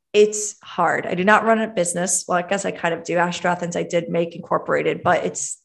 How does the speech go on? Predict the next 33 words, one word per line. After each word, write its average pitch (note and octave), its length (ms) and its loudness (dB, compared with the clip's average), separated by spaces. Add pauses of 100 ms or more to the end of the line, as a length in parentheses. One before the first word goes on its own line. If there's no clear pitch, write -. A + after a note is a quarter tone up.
you F3+ 120 -4
know, D3 220 -4 (320)
kind F3+ 160 -2
of E3 60 -4
just - 220 -6
me. E3+ 340 -4 (240)
Um, G3+ 280 8
<laughs> - 0 -
and C#4+ 540 6
then A#3+ 180 4
sometimes G#3+ 440 2
a F#3+ 40 -4
web F#3 180 0
developer. F3 500 -2 (800)
But, A#3 340 6
but A#3 220 2
even E4 240 4
just A3+ 180 -2
that G#3+ 160 8
alone, F3 320 2
it's F3 240 -8 (220)
running A3+ 300 4
a A#3 40 2
business, F3+ 800 0
uh, E3+ 400 0
is, E3 340 -2
is - 400 -4 (280)
tough. - 300 0
I - 100 2
can't F3 400 4
even F3 280 2
begin F3+ 480 2
to, F3 560 -2